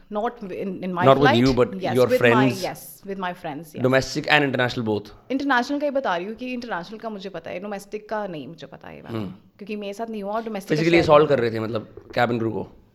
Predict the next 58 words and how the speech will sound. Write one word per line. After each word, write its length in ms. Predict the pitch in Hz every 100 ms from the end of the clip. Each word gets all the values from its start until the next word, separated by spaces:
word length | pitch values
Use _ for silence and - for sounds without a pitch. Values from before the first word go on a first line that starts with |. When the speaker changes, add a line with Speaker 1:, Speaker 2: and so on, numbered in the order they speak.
| _
Speaker 1:
हाँ, 560 | 190 170 - 165 _ -
exactly। 440 | 180 185 175 180 175
और 100 | 202
ऐसा 120 | 220
होता 280 | 208 185 -
है। 220 | - - -
अब 100 | 196
वो 80 | 220
तो, 420 | 240 226 214 - -
it's 120 | -
like, 220 | 196 185 - - 208
यहाँ 160 | 196
पे 100 | 196
भी 120 | 220
एक 100 | 220
चीज़ 180 | 226 208
आ 40 | 208
जाती 220 | 202 208
है 60 |
ना, 120 | 262 220
there's 280 | 196 196
a 80 | 202
girl 240 | 196 190 196
and 200 | 190 190
there's 200 | 185 185
a 40 |
guy, 340 | 180 175 180
और, 200 | 185 180 180
अ, 560 | 175 160 151 - -
Speaker 2:
Right। 220 | 110 -
Speaker 1:
एक 60 | 208
सिचुएशन 500 | 233 214 202 202 226
क्रिएट 300 | 208 202 196
हो 80 | 185
गई 140 | 185
है, 280 | 180 180 185 - _ _
and 180 | 196 196
उसने 180 | 196 208
क्रू 140 | 208
को 100 | 196
हिट 200 | 208 208
कर 180 | 208 214
दिया 200 | 185 190
है, 260 | 190 185 190
या 80 | 226
गलती 320 | 247 240 294
से 100 | 294
कर 100 | 277
दिया 180 | 247 269
है, 80 |
या 100 | 269
intentionally, 480 | 247 247 226 220 254
अन-, 300 | 233 240 233
पर 160 | 233 220 -
हो 80 | 220
तो 140 | 220
गया, 240 | 214 180 165
राइट? 300 | 165 226